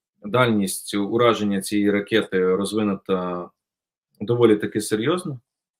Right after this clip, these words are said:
Ми бачимо це і розуміємо прекрасно, що мова йде, коли дістають Краснодарський край. Ну, ми розуміємо, що навряд чи це обмежено двісті п'ятдесят чи двісті кілометрів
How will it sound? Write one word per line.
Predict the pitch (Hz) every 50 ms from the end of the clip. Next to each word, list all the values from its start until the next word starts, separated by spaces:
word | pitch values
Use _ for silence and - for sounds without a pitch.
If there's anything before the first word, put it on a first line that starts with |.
| _ _ -
Ми | 113 110
бачимо | 107 107 117 107 98 - - 101 101 98
це | 95 - - 143 147 143
і | 117 101
розуміємо | 95 98 95 101 107 110 113 107 101 98 95 92
прекрасно, | - - 95 - - 101 95 - - - 90
що | - - - 101 98 95 90 - - _ _ _ _ _ _ _ _ _ _ _ _ _ _ _ _ _ _ -
мова | 117 117 127 127 110 107 104
йде, | 101 98 113 104 95
коли | - 110 104 107 107 101 98 98 -
дістають | 104 107 98 107 104 - - 107 110 110 107 107
Краснодарський | - 104 101 - - 104 98 98 104 101 - - - 104
край. | 101 - 135 147 160 170 151 - _ _ _ _ _ _ _ _ _ _ _ _ _
Ну, | - 127 139 151
ми | 147 135 123
розуміємо, | 120 117 110 120 127 135 131 123 117 110
що | 107 - - 110
навряд | 107 107 104 110 117 113 110
чи | - - 98
це | - - - 101 101 98 95
обмежено | 95 110 101 95 110 110 98 101 101 98 95
двісті | 92 101 101 - - -
п'ятдесят | - - 95 90 98 95 - - 107 107 104
чи | - - 92
двісті | 87 92 101 98 - - -
кілометрів | - - 98 95 92 92 85 101 - - -